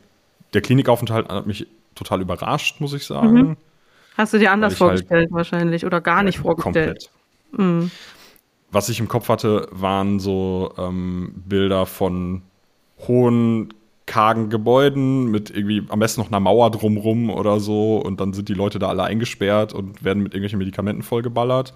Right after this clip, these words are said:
Speaker 2: Ja, das, das hat so Fernsehen, Film,
Speaker 1: Ja,
Speaker 2: Zeug,
Speaker 1: genau.
Speaker 2: Serien,
Speaker 1: Ja.
Speaker 2: <laughs> Charakter.
Speaker 1: Und dann war
Speaker 2: Ja.
Speaker 1: das halt gar nicht so und das,
Speaker 2: Mhm.
Speaker 1: äh,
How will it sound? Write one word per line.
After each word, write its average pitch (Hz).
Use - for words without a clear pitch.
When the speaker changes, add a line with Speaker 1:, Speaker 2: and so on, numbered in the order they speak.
Speaker 2:
Ja, 208
das, 196
das -
hat 196
so 185
Fernsehen, 180
Film, 190
Speaker 1:
Ja, 185
Speaker 2:
Zeug, -
Speaker 1:
genau. 95
Speaker 2:
Serien, 180
Speaker 1:
Ja. 82
Speaker 2:
<laughs> -
Charakter. -
Speaker 1:
Und 110
dann 110
war 101
Speaker 2:
Ja. -
Speaker 1:
das 104
halt 95
gar 90
nicht 92
so 92
und 92
das, -
Speaker 2:
Mhm. 104
Speaker 1:
äh, 92